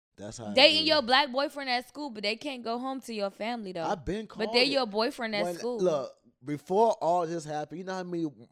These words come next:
Speaker 1: I had white friends unfriending me on Facebook since two thousand and twelve, okay? I've been
Speaker 2: I
Speaker 1: on
Speaker 2: don't really
Speaker 1: this.
Speaker 2: got no white friends.
Speaker 1: I've been on this. But see, at the same time, man, it's like, you know, like, with my kids, my kids, like, my, my, my oldest kid,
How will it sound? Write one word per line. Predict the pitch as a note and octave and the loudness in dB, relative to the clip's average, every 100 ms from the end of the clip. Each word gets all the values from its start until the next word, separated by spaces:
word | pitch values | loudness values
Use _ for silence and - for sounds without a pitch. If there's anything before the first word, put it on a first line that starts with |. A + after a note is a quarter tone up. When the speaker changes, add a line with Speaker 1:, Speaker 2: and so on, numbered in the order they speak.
| - | -4
Speaker 1:
I | - | 0
had | - F3+ | 2 0
white | D3 D#3 C#3+ | 0 -2 -2
friends | - D3+ C#3+ B2+ | -8 -8 -8 -10
unfriending | B2+ D3 C3+ B2 | -8 -6 -6 -4
me | C3+ | -4
on | A#2+ A2 | -4 -6
Facebook | A2+ A2 - G2+ | -8 -8 -10 -12
since | - G#2 - | -12 -16 -12
two | C3+ | -10
thousand | B2+ A#2 A2+ A2+ - | -8 -8 -8 -10 -12
and | G2 | -16
twelve, | - G#2 F#2+ F2+ | -12 -10 -10 -10
okay? | F#2 A2+ A2 - | -14 -12 -14 -10
I've | C3+ D3 G#2 | -8 -8 -10
been | B2+ C3 | -10 -8
Speaker 2:
I | A#2+ | -8
Speaker 1:
on | |
Speaker 2:
don't | G2+ | -8
really | A3+ | -8
Speaker 1:
this. | G#3+ | -2
Speaker 2:
got | G3+ G3 | -4 -2
no | F3+ | -6
white | F3 F3+ | -8 -8
friends. | E3+ E3+ D3+ | -14 -10 -4
Speaker 1:
I've | E3 D3+ | -4 -2
been | A#2+ D3+ C#3 | -2 -2 -2
on | B2+ | -6
this. | A#2 A2+ | -4 -4
But | D3 C#3 | -6 -8
see, | A3 G#3+ | -6 -4
at | E3 C#3 | -6 -8
the | |
same | B2+ F3+ E3+ D#3 | -10 -6 -6 -6
time, | D#3+ D#3 D3+ | -8 -8 -8
man, | D3+ D3 A#2 | -8 -8 -8
it's | C#3+ D3 | -8 -6
like, | B2+ G#2+ _ _ _ _ _ _ _ _ _ B2+ | -6 -8 _ _ _ _ _ _ _ _ _ -6
you | D#3+ | -4
know, | D3+ C#3+ | 0 0
like, | C#3 B2 | 0 -4
with | C#3+ | -6
my | D3 G3 | -2 -2
kids, | - A3+ A3+ A3 - - _ _ _ | -2 0 2 0 -2 -20 _ _ _
my | B2+ E3+ G#3 | -8 -4 -4
kids, | G3+ E3+ C#3+ | 0 -2 -2
like, | C3+ A#2 | -6 -8
my, | B2 - | -12 -6
my, | F3 - | -6 -6
my | D#3+ E3+ | -8 -6
oldest | C#3 D#3 C3+ - | -2 -2 -2 -10
kid, | C3 A2 G2+ | -8 -6 -6